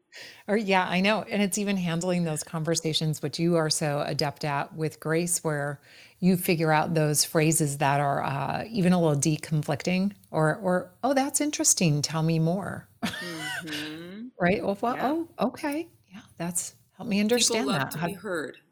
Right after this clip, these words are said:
Speaker 2: So, yeah, le-,
Speaker 1: Yes.
Speaker 2: listen more than talk.
Speaker 1: Yes. Well, you have been a gem, and I know we're, uh, I know we're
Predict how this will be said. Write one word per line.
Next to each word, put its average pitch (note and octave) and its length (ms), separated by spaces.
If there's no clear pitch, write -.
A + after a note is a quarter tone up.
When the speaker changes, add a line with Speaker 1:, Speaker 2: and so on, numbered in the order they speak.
Speaker 2:
So, C#3+ 460
yeah, D#3 340
le-, F3+ 160
Speaker 1:
Yes. - 180
Speaker 2:
listen G#3 440
more F3 180
than F3 180
talk. D3+ 440
Speaker 1:
Yes. - 460
Well, G3+ 140
you G#3+ 380
have C#4 200
been A#3 160
a A3+ 60
gem, D#3 540
and F3+ 340
I F3+ 160
know F3 280
we're, F3 320
uh, D#3 280
I - 80
know E3+ 180
we're F3+ 220